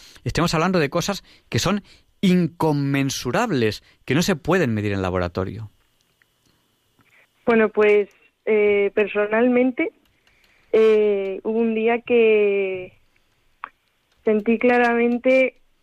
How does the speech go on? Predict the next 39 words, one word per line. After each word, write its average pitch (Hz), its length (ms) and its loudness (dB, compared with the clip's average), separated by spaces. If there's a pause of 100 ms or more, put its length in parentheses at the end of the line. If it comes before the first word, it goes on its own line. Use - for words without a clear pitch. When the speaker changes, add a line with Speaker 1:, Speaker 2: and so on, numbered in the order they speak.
(440)
Speaker 2:
lo 214 180 0
que 208 100 -2
el 208 120 4
demonio 214 420 0
estaba 226 280 0
haciendo 202 760 -2 (380)
en 202 160 -2
este 196 280 -2
sitio. 180 340 -4 (800)
Y, 208 720 2
y 196 120 -2
yo 190 120 2
creo 190 160 2
que 180 120 0
yo 180 140 2
y 196 60 4
un 196 80 0
montón 180 360 -4
de 175 120 -4
gente, 185 280 -2
porque 175 260 -4
es - 100 -10
que 175 240 0
es, 165 80 -8 (760)
es 180 200 0
escandaloso, 180 680 0
la 175 100 2
verdad. 175 340 0 (140)
Y, 202 480 4 (440)
y 214 160 4
de 202 140 4
verdad, 202 400 0
el 226 120 0
poder 208 380 2
de 247 120 2
la 240 80 -2
oración 226 520 0
y 226 100 2
de, 196 400 2